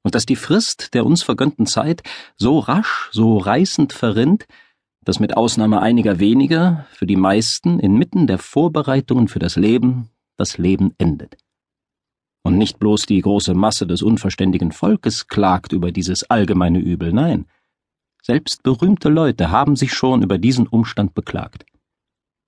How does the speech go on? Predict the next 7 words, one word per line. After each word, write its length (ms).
So 80
ruft 260
der 100
berühmte 440
Arzt 320
Hippokrates 680
aus: 420